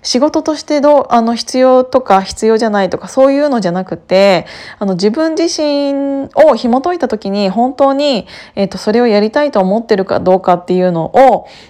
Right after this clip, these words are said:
自分の中で考えるっていうのは、すごく大事なことだなって思いました。あの、何でもかんでもやればいいっていうよりも、ちゃんとそこに意味を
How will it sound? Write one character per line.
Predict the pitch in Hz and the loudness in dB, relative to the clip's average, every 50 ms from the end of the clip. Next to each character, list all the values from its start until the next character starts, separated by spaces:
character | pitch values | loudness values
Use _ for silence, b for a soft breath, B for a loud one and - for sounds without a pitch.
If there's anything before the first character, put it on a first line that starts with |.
| B _ | B _
自 | 220 208 | -4 -2
分 | 180 190 214 214 | 0 0 0 0
の | 208 214 | 0 0
中 | 214 220 226 226 220 196 | 0 0 0 0 -2 0
で | 175 185 190 196 185 185 | 2 2 2 2 2 0
考 | - 190 190 185 196 208 220 | 0 -4 -2 0 2 2 2
え | 220 208 | 4 2
る | 190 | 2
っ | 185 | -2
て | 185 - 190 | -2 -4 -4
い | 185 | -4
う | 185 | -2
の | 175 175 | -2 0
は、 | 180 185 190 190 190 | 2 2 2 2 2
す | - 190 | -2 -4
ご | 180 226 | -4 -2
く | 226 262 214 | -2 0 0
大 | 214 196 196 | 2 0 0
事 | 196 208 | 0 -2
な | 208 208 | -4 -2
こ | 220 214 | -2 0
と | 226 233 | 0 2
だ | 220 208 190 | 2 2 2
な | 208 220 233 233 | 2 2 2 0
っ | 233 | 0
て | - 202 | -2 -2
思 | 185 180 180 185 190 | 0 0 0 0 0
い | |
ま | 190 190 196 220 | 0 0 -2 -4
し | 208 - | -4 -4
た。 | _ 196 185 180 175 - B B B B B B B | _ 2 4 4 4 2 B B B B B B B
あ | - | -6
の、 | 208 190 196 | -4 -2 0
何 | 196 208 220 220 | 0 0 0 0
で | 233 | 0
も | 247 247 254 | -2 -2 -2
か | 254 311 302 | -2 -2 -2
ん | 311 285 | -2 -2
で | 247 | -4
も | 208 190 | -2 0
や | 180 185 180 | 0 0 0
れ | 208 | 2
ば | 208 202 185 | 0 0 0
い | - 196 202 | 0 -2 -6
い | |
っ | 190 | -4
て | - - | -4 -4
い | 180 185 220 | -2 0 0
う | 247 | 0
よ | 240 226 | 0 0
り | 202 196 | 0 -2
も、 | 196 208 240 262 240 185 B B B B B | 0 2 4 4 4 2 B B B B B
ち | - | -4
ゃ | 254 247 | -4 -2
ん | 247 247 | -2 0
と | - 294 294 269 208 | 2 4 4 4 4
そ | 196 - 220 | 0 -2 -4
こ | 208 277 269 | -2 -2 0
に | 262 269 277 285 277 - - 262 | 0 0 0 0 0 0 -2 -2
意 | 294 | -2
味 | 320 320 277 226 | -2 -2 0 2
を | 208 208 214 208 196 180 135 - B | 2 4 4 6 6 4 2 0 B